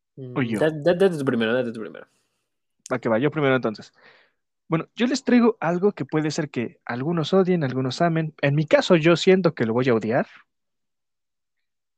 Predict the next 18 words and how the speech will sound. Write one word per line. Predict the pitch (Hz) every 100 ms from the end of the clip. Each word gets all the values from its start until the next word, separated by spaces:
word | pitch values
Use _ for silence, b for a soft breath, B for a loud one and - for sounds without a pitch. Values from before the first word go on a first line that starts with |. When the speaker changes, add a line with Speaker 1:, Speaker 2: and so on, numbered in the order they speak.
| _ _ -
Speaker 2:
Pero | 151
le | 139
tengo | 147 151
que |
dar | 135
una | 135 135
oportunidad | 135 131 139 180 185
porque | 123 117
sería | 123 131
cruel | - 131 127
nada | 127 123
más | 120 120
mandarlo, | 117 113 117 113 110
mandarlo | 120 117 123 135
muy | 143 165
lejos | 185 175 208
sin | - 147 123
que | 120 107